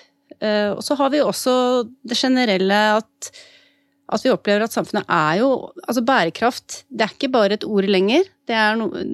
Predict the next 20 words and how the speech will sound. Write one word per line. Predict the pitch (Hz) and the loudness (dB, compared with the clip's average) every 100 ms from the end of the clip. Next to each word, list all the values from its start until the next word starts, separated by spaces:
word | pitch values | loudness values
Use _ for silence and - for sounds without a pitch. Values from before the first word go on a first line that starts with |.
| - - - - | -8 -12 -10 -2
vi | - | 2
er | - 202 | 2 0
opptatt | - - 165 170 | -4 -6 -2 0
av | 165 | 0
det, | 202 269 285 - | 2 2 0 -2
og, | 220 220 214 214 214 - - - - _ _ _ | 0 0 2 0 -2 -8 -20 -20 -20 _ _ _
og | - 226 | -2 0
for | 254 240 | 2 0
å | |
etterkomme | 262 - 175 185 196 220 | 0 -2 -2 0 0 2
da | 202 208 | 2 2
etterspørsel, | - - - 160 - 370 - _ _ _ 294 - | -2 -8 -4 -2 0 0 -2 _ _ _ -10 -4
eh, | 220 220 214 214 214 214 208 208 208 196 - _ - | -2 0 0 0 -2 -4 -6 -6 -8 -10 -16 _ -4
fra | 233 | -2
byggherrer | 214 202 190 202 202 214 214 | 0 0 0 0 2 2 2
og | 214 | 0
entreprenører, | 196 202 220 180 165 214 285 | -2 -2 0 0 2 2 0
så | - 269 | 2 2
må | 233 196 214 214 190 - _ _ _ _ - - | 4 4 2 0 -2 -10 _ _ _ _ -10 0
bransjen | 320 311 175 202 | 2 2 2 0